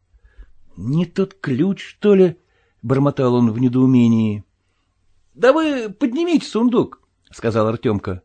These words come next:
Попов обернулся. «Извините, если я вас разбудил. А чему это поможет, если я его подниму?»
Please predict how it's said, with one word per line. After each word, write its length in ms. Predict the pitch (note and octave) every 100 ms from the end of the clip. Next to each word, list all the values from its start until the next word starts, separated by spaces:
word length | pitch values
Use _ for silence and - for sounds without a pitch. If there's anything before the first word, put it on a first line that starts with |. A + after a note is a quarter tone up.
| _ _ _ -
Попов 400 | B2+ B2+ C#3+ -
обернулся. 880 | - B2 C3+ C3+ G#2 F#2+ - F#2 E2+ _ _ _ _ _
«Извините, 1300 | - B2+ G#3+ B3 F#3+ A#3 A#3 D3+ B2+ C3+ B2+ A#2+ A#2
если 400 | G#2+ F#3 - C3
я 140 | B2+ A#2
вас 220 | A2+ -
разбудил. 760 | A#2 B2 A2+ C#3+ A2 G#2+ F2 _ _ _ _ _ -
А 340 | F#3+ F#3 D#3+
чему 340 | D#3 - A3+ D4
это 180 | D4
поможет, 580 | - D#4 D4 C#3+ G#2+ G2
если 260 | B2 A2+ A#2+
я 200 | B2+ A2
его 400 | G#2+ A#2 A2+ A2+
подниму?» 600 | - D3+ A#2+ D#3 A2+ E2+